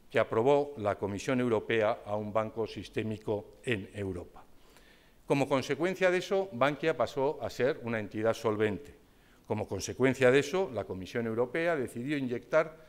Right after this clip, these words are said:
dieciocho mil millones de euros al grupo B C A, de los cuales diez mil setecientos fueron a Bankia y el resto sirvieron para compensar pérdidas anteriores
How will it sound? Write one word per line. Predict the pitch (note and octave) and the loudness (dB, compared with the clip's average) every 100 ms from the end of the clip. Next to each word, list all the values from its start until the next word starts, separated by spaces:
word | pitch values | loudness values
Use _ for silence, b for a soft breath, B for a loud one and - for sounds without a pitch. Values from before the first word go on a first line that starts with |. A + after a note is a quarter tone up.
| B - | B -4
dieciocho | B2 A2+ B2+ A2+ A#2+ | -2 -2 -4 -4 -2
mil | C3+ D#3+ B2 | -2 0 -2
millones | A2+ B2+ C#3 A#2+ | 0 0 0 0
de | A#2+ | -2
euros | C#3 D3+ F3 - - | -2 -2 -6 -8 -4
al | G#2 | -2
grupo | A2 B2 B2 A2+ | -2 0 4 4
B | A2 | 4
C | - F2 | 0 -8
A, | D#2+ - b b b b b | -12 -20 b b b b b
de | A2 A2 | -6 -6
los | G2+ | -4
cuales | - C#3+ E3+ F#3+ | 2 4 4 -2
diez | B2 A2+ G#2+ | -4 -4 -2
mil | C3+ B2+ | -4 -4
setecientos | B2+ A#2+ A#2 D#3+ D#3 D#3 F#3+ | -6 -6 -2 -2 -2 -2 -4
fueron | - B2 A#2 | 0 2 4
a | A2 | 6
Bankia | C3+ C#3+ E3+ F3+ | 4 2 -2 -2
y | B2+ | -2
el | A2+ | -2
resto | D3 - F3 F#3 B B B B | -6 -6 -8 -8 B B B B
sirvieron | - A#2+ C#3+ C#3+ F#3 | -2 2 6 6 6
para | F#3 C3 C#3 | 4 4 4
compensar | C3+ A2 G#2 G#2+ C3 C3 - | 2 -2 -4 -2 -2 -2 0
pérdidas | C3+ C3 A#2+ - | 0 0 -2 -2
anteriores | C3+ A2 G2+ G#2+ G#2 G#2+ - | -2 -2 0 0 0 -2 -8